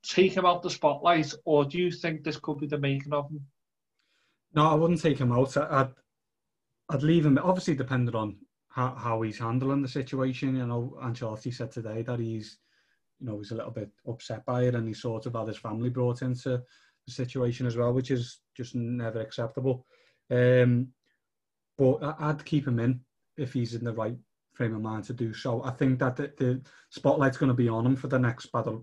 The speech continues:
Speaker 2: the next month, by the looks of it. But no, I think it'll die down. I think it'll die down quite quickly. Uh, you know, get Southampton out the way. I'm sure it'll get spoken about a few times, and then I think after that it'll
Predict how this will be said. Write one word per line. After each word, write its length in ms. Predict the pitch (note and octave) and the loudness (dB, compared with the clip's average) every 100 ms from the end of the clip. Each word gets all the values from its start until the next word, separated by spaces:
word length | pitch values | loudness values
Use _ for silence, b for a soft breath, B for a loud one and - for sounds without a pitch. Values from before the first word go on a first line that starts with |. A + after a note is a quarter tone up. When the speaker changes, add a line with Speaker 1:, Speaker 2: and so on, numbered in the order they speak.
| - | -8
Speaker 2:
the 680 | B2+ G#2+ _ _ _ - | -8 -10 _ _ _ -4
next 180 | A#2+ - | -2 2
month, 340 | B2 A#2+ C3 - | 2 4 2 2
by 100 | C#3 | 2
the 140 | C3+ | 4
looks 240 | B2 B2 | 4 4
of 80 | C#3+ | 2
it. 180 | C3 B2+ | 2 4
But 200 | B2+ A#2 B B B | 4 4 B B B
no, 120 | B2 | 6
I 80 | B2 | 6
think 180 | B2+ C#3+ | 6 4
it'll 160 | D#3 | 4
die 240 | C#3 C#3 B2+ | 4 4 4
down. 340 | A#2 A2+ B2 - _ _ _ _ _ - | 4 2 0 -2 _ _ _ _ _ -4
I 60 | |
think 120 | C#3+ | 0
it'll 100 | C3+ | 0
die 180 | C3 B2 | 0 0
down 400 | A#2+ A#2 A2+ A#2 - _ - | 2 0 -2 -4 -8 _ -2
quite 240 | B2+ A#2 | 2 2
quickly. 640 | - B2 A2+ - A#2 G#2+ _ - | 0 -2 -2 0 -2 -2 _ -4
Uh, 300 | A#2+ A#2 A2+ | -2 0 -2
you 120 | B2+ | 0
know, 100 | A#2 | -2
get 160 | B2 B2 | -2 -2
Southampton 540 | B2+ A2+ A2+ A2 B2 | -2 -2 -4 -4 -4
out 100 | A#2 | -2
the 80 | A#2+ | -2
way. 140 | A#2+ | 0
I'm 100 | A2+ | -2
sure 240 | A#2 B2 A#2 | -2 -2 -2
it'll 120 | A#2 | -2
get 120 | A#2 | -6
spoken 320 | - A#2 A2+ | -6 -6 -4
about 240 | A#2 A2+ B2 | -4 -4 -6
a 60 | |
few 160 | B2 A#2 | -8 -8
times, 400 | - A#2+ A2+ A2+ | -8 -8 -6 -6
and 100 | A2 | -6
then 120 | A2 | -6
I 40 | |
think 220 | G#2 B2+ A#2+ | -8 -8 -8
after 220 | A2+ A#2+ | -10 -10
that 200 | A2+ A2 | -10 -8
it'll 320 | A#2+ A#2 A2+ | -8 -6 -8